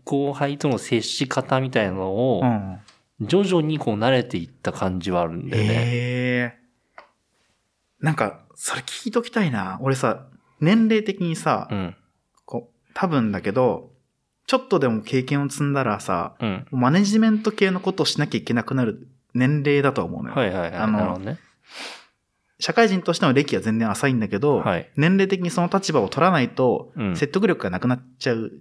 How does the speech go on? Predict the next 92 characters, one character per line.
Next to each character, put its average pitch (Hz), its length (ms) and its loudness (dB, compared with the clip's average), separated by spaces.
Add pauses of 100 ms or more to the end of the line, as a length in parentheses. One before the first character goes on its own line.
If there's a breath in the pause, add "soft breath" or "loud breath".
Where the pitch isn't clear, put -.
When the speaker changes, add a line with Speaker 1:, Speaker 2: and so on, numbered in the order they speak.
(140)
Speaker 2:
ゃ 160 60 2
な 131 40 4
い 95 60 2
で 78 80 -6
す - 0 -
か。 90 60 -4
Speaker 1:
は 82 60 -2
い - 20 -4
は - 60 -6
い。 - 20 -10
Speaker 2:
だ - 0 -
か 127 60 2
ら 131 40 -2
多 151 80 2
分 143 100 -2
そ - 140 -2
う 180 40 4
い 180 40 2
う - 20 0
立 175 220 -2
場 135 80 2
を - 20 -8
取 156 140 2
ら 170 60 4
な 160 80 0
き - 40 -12
ゃ 113 40 2
い - 40 -4
け 135 80 -2
な 131 140 0
く 135 100 -4
な 139 80 2
っ 139 80 -6
て - 60 -12
く 143 80 0
ん 131 40 4
だ 120 80 4
ろ 117 60 2
う 131 60 2
な 156 100 6
と 139 100 -4
思 110 100 -4
っ - 20 -8
て 98 100 -4
て、 92 300 -2
Speaker 1:
う 123 60 -4
ん。 98 200 -2 (220 loud breath)
Speaker 2:
そ 226 100 0
う - 20 4
す 226 60 -6
る 233 60 0
と 233 60 2
や 220 40 0
っ - 20 -10
ぱ - 140 -4
結 269 320 0
構 139 180 2
年 - 220 -2
下 147 220 2
の、 143 100 0 (200)
の 202 360 2 (180)
一 165 220 2
年 196 220 6
違 - 140 0 (100)
い - 20 2
の 98 80 0
後 117 180 -6
輩 110 120 -4
と 104 100 -8
か 101 60 -8
が 98 80 -6
多 - 80 -4
分 98 80 -4
入 160 100 0
っ - 40 -10
て - 240 -12
く - 100 -4
る - 60 -8
と 107 80 -6
思 101 100 -4
う - 20 -6
ん - 40 -6
だ - 60 -10
よ - 60 -12
ね。 - 60 -6
Speaker 1:
は 139 120 2
い 113 40 2
は 110 120 -6
い、 - 20 -2 (160)
あ 92 40 -2
る 92 120 -8
ね。 87 360 -6